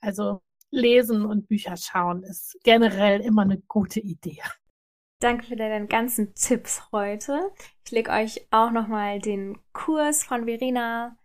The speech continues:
Speaker 2: sehr ans Herz, wo sie euch wirklich, ja, mit den wichtigsten Grundlagen und Details auch für das erste Babyjahr, ähm, versorgt und,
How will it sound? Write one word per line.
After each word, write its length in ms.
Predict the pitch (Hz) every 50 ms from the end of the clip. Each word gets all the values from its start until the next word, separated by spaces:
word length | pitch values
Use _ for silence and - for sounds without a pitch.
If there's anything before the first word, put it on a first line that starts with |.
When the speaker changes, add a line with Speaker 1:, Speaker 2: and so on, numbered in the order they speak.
| _ _ _
Speaker 2:
sehr 300 | - - 247 226 226 214
ans 340 | - 208 214 214 - -
Herz, 640 | 247 262 247 233 226 226 226 226 - - - - - -
wo 100 | 220 214
sie 160 | 208 202 214 -
euch 160 | 214 208 -
wirklich, 600 | 226 226 226 - 220 214 208 208 214 208 - - -
ja, 220 | 226 208 196 196
mit 200 | 190 190 190 196
den 280 | 208 202 196 196 202 - - - _ _ _ _ _ _
wichtigsten 1160 | - 220 214 247 262 247 - - 240 220 - - - 226 226 220 220 214 214 214 214 208 208 -
Grundlagen 720 | 240 233 254 262 262 254 247 - 220 214 208 208 208 202
und 160 | 185 196 208 220
Details 600 | 208 208 - - - 226 214 208 202 220 - - -
auch 480 | 208 202 202 208 208 208 208 - - -
für 200 | - - 220 208
das 160 | 208 214 208
erste 460 | - - - 220 220 208 - - 208
Babyjahr, 720 | 196 208 202 202 208 202 202 196 190 190 190 190 190 190 190 190 185 _ - - _ _ _ - - _ _
ähm, 280 | 202 202 196 185 180 185
versorgt 1040 | 185 - - 220 208 196 202 208 202 185 175 175 175 190 202 - - - - - - - _ _ _ _ _ _ _
und, 460 | - 214 208 196 196 190 190 185 190